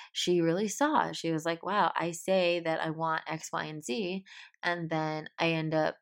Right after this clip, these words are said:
making excuses for all the people I date, um, that aren't that." And it was as simple as making a decision, right? I think sometimes I, I see this, of course, with my clients and some of the people that come to my workshops. You know, we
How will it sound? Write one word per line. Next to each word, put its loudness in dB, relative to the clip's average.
making -4
excuses 0
for -2
all 2
the 0
people -2
I 0
date, 0
um, 2
that 2
aren't 2
that." 0
And 2
it -6
was 0
as 0
simple 4
as 4
making 2
a 2
decision, 0
right? 8
I -10
think -2
sometimes -2
I, 8
I 4
see 0
this, 2
of 0
course, 6
with -4
my 2
clients 2
and -6
some -4
of -2
the -2
people -4
that -10
come -6
to -14
my -6
workshops. -4
You -2
know, 4
we 0